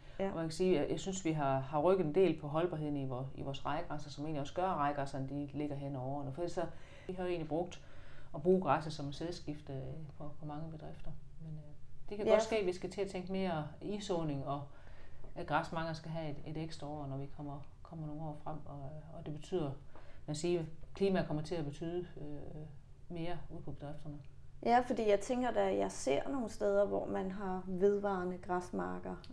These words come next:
Speaker 2: Ja.
Speaker 1: Øh, og hvad gør man så der? Altså
Speaker 2: Jamen, i de vedvarende græsmarker, dem, som vi har til at ligge vedvarende i dag, der bruger man typisk nogle andre arter. Altså, <clears throat> der er jo ingen, der bruger nogle af de arter, som rødsvingel, engs-, engsvingel, engopgræs, som har den her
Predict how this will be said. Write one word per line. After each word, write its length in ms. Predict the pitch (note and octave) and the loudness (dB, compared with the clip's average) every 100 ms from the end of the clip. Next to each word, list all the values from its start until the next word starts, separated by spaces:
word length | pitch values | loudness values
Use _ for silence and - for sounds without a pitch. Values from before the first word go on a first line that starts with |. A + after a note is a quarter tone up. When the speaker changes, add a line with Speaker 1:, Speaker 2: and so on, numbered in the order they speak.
| - | 2
Speaker 2:
Ja. 140 | F#3+ F3+ | 6 6
Speaker 1:
Øh, 200 | F3 F3 - - - | 4 0 -6 -10 -4
og 100 | - | 2
hvad 140 | F#3+ A3+ | 6 8
gør 120 | A#3 A#3 | 8 4
man 160 | G#3+ | 2
så 160 | G3 F#3+ | 2 0
der? 200 | A3 A#3 G3+ G3 - | 2 0 0 -2 -2
Altså 300 | G3+ G3 F#3+ - - - - - - - - - | 0 2 0 -2 -8 -12 -12 -12 -12 -10 -8 -4
Speaker 2:
Jamen, 200 | E3+ F3+ | 0 2
i 180 | F#3 E3+ | 2 2
de 140 | F3 | 8
vedvarende 360 | G3 G3 F#3+ D#3 | 8 8 6 4
græsmarker, 480 | F3 F#3 E3 D#3+ | 2 2 2 2
dem, 120 | F3 F3+ | 2 0
som 180 | - | 0
vi 40 | D#3+ | 2
har 100 | D#3 | 2
til 120 | D3+ | 2
at 40 | F3+ | 4
ligge 160 | F#3+ | 4
vedvarende 340 | F#3 F#3 D3+ D3 | 6 6 4 0
i 20 | |
dag, 240 | D#3 F3+ | 0 -2
der 60 | F3 | -2
bruger 220 | D#3 F3+ | -2 0
man 100 | F#3 | 2
typisk 240 | - F#3 - | 0 -4 -2
nogle 160 | D#3 | -2
andre 140 | D#3 E3 | 0 0
arter. 320 | D#3+ E3 C#3+ - | -2 -2 -6 -6
Altså, 160 | D#3 D#3 - - - | -4 -4 -4 -4 6
<clears throat> 360 | A#3+ A#3+ F#3 E3 | 10 10 10 10
der 60 | |
er 40 | F3+ | 8
jo 60 | |
ingen, 180 | F3 F#3+ | 8 6
der 60 | F#3+ | 6
bruger 220 | F#3 G3 | 6 6
nogle 140 | E3 | 2
af 60 | E3+ | 0
de 120 | D#3+ | 0
arter, 220 | D#3 D3+ | 0 0
som 120 | C#3 D3 | 0 2
rødsvingel, 640 | E3 F3 - D#3+ D3 C#3 | 4 4 2 0 0 -2
engs-, 480 | D#3+ E3 - - - - | -2 -4 -6 -8 -8 -4
engsvingel, 540 | F3 F#3 D#3 D3 C#3 | -4 -2 -2 -2 -2
engopgræs, 580 | E3 F3 D3+ C#3+ D3+ D3+ | -2 -2 -2 -4 -4 -6
som 240 | D3+ D#3 C#3 | -4 -4 -4
har 400 | F3 F3+ C#3+ C#3 - - - - - | -2 -2 -2 -4 -8 -8 -6 -4 0
den 160 | E3+ D#3+ | 0 2
her 260 | D#3+ C#3+ | 0 0